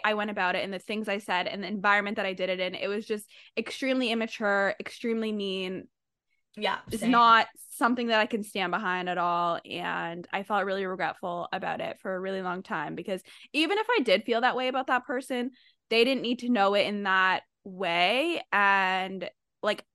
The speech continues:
Speaker 1: at the end of the day, I
Speaker 2: Exactly.
Speaker 1: still, I hurt them. I hurt them, and that's what
Speaker 2: Exactly.
Speaker 1: matters.
Speaker 2: Exactly. Exactly.
Speaker 1: Yeah.
Speaker 2: It really changed my situation. But I also, this is, like, us apologizing.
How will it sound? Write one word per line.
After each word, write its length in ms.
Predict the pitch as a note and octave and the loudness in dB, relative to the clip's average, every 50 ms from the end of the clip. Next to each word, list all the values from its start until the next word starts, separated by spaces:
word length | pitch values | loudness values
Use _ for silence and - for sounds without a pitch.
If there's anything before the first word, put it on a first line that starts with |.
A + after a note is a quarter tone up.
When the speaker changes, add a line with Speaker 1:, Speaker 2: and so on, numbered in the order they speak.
| _ - | _ 0
Speaker 1:
at 140 | - A#3 A3 | 0 2 2
the 120 | - - | 2 2
end 160 | - G#3+ A3 A3 | 2 4 4 4
of 80 | G#3 | 4
the 60 | - | 8
day, 220 | - - - F#3+ F#3 | 8 8 10 8 6
I 200 | E3+ F3+ G3+ C#4 | 6 4 2 2
Speaker 2:
Exactly. 20 | |
Speaker 1:
still, 420 | - - - - C4+ B3+ B3 - - - | 0 -2 -10 -10 -4 -2 -2 0 2 4
I 160 | G3+ A3 A#3 | 4 4 4
hurt 280 | G#3+ G#3+ A#3+ A3 G3+ - | 4 4 4 4 4 2
them. 360 | G#3 A#2 - A2+ A2+ - - - | 0 0 0 -2 -4 -8 -8 -6
I 100 | - - | -4 -4
hurt 280 | A3 - - - - A#3 | -2 2 4 4 4 4
them, 180 | A3 F#3+ F3 F3 | 4 2 0 0
and 80 | F3+ - | -2 -2
that's 140 | E3 F3+ | 0 4
what 140 | G3 - - | 4 4 4
Speaker 2:
Exactly. 0 | |
Speaker 1:
matters. 580 | - F3+ E3 - - - - - - A3 - - - _ _ _ _ _ - | 4 0 -2 -4 -6 -10 -14 -16 -16 -18 -18 -20 -20 _ _ _ _ _ -2
Speaker 2:
Exactly. 760 | A#3+ A#3 F#3+ G#3 G3 G#3 - - - - - - - - _ _ _ _ _ _ - | -2 0 0 -2 -4 -6 -6 -10 -14 -14 -14 -14 -16 -18 _ _ _ _ _ _ -6
Exactly. 340 | A3 A3 F3 G#3+ - - A3+ | -6 -4 -2 -4 -2 -2 0
Speaker 1:
Yeah. 420 | G#3+ F#3 F3 - - - - - A3+ | 0 0 0 0 -2 -2 -4 -6 -4
Speaker 2:
It 40 | A3+ | 2
really 200 | B3 B3 B3 B3 | 4 4 4 4
changed 220 | - A3 G3+ G3 | 2 0 -2 -2
my 100 | G3 F#3+ | -4 -6
situation. 480 | F#3 F#3+ F3+ F3 D#3+ - - - - - - - | -6 -6 -8 -8 -10 -12 -12 -12 -14 -18 -20 -16
But 140 | - - G#3 | -8 -2 0
I 100 | A3 A3+ - | 0 0 0
also, 300 | - G#3+ A3 - - B3 | 0 -2 -2 -2 -4 -4
this 100 | C4+ C4+ | -2 0
is, 60 | D4 | 0
like, 180 | D#4 - - | 0 0 0
us 100 | - - | -4 -6
apologizing. 540 | F#3+ E3+ F3+ F3+ - - - F#3+ G3 G#3 F#3+ | -6 -6 -8 -8 -6 -6 -6 -6 -6 -8 -10